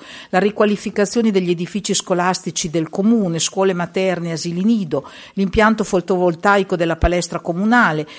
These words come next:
l'impianto di raffrescamento delle scuole primarie e secondarie a Novi, il bocciodromo di Sant'Antonio, il piano organico di piazza Primo Maggio, il ripristino,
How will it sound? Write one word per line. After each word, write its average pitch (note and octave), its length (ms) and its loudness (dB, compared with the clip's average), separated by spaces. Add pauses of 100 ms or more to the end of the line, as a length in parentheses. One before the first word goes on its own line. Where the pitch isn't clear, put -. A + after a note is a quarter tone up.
(100)
l'impianto G#3 440 2
di F#3+ 120 2
raffrescamento F#3+ 800 0
delle F3 180 0
scuole G3+ 320 0
primarie F3+ 460 -2
e - 20 -4
secondarie E3+ 720 -2
a - 20 2
Novi, F#3+ 380 4
il E3 60 -4
bocciodromo F3+ 580 -2
di D#3+ 80 -8
Sant'Antonio, F3 880 0 (300)
il F3+ 120 -8
piano G#3 300 4
organico F#3 500 0
di D#3 80 -4
piazza F3 380 -2
Primo G#3+ 260 0
Maggio, D#3 480 -2
il G3+ 140 0
ripristino, G#3 720 -2